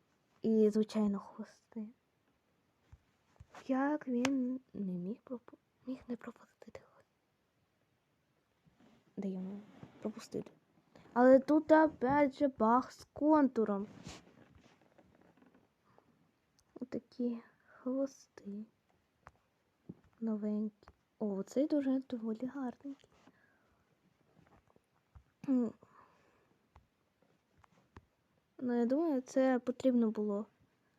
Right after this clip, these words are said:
І знову же баг з контуром. Луні, пофікс цей баг.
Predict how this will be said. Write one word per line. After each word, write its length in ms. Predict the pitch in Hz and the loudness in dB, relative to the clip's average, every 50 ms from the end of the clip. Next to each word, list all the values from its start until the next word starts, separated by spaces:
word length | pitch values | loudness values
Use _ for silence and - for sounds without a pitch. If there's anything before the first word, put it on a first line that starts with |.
| _ _ _ _ _ _ _ _ _ _ _ - - - - - - - _ _ _ _ _ _ - | _ _ _ _ _ _ _ _ _ _ _ -20 -20 -20 -20 -20 -20 -20 _ _ _ _ _ _ -4
І 280 | - 233 233 226 226 214 | -2 2 2 4 2 2
знову 400 | 208 - 240 240 233 226 214 220 | 4 4 6 6 6 6 4 2
же 220 | 202 214 202 196 - - | 2 0 -2 -2 -2 0
баг 300 | 214 214 226 240 233 - | 2 4 4 2 0 -2
з 220 | - - - - - _ - | -10 -18 -20 -20 -20 _ -4
контуром. 680 | - 254 247 247 240 240 226 - 214 196 185 190 233 - _ _ _ _ _ _ _ _ _ _ _ _ _ _ - | -2 0 2 2 0 0 -2 -2 -4 -6 -6 -8 -10 -14 _ _ _ _ _ _ _ _ _ _ _ _ _ _ -6
Луні, 540 | - 247 269 294 320 320 311 294 277 240 226 - - | -2 2 4 6 6 6 6 6 4 2 0 -4 -4
пофікс 560 | - 269 262 262 - - 311 285 285 277 - - - - _ _ _ _ _ _ _ _ | 0 2 2 2 2 0 0 0 0 -2 -6 -12 -20 -20 _ _ _ _ _ _ _ _
цей 240 | - - 285 269 262 | 0 4 4 6 6
баг. 580 | 233 220 226 - 240 254 262 262 269 254 233 | 4 2 2 2 4 4 4 4 4 2 0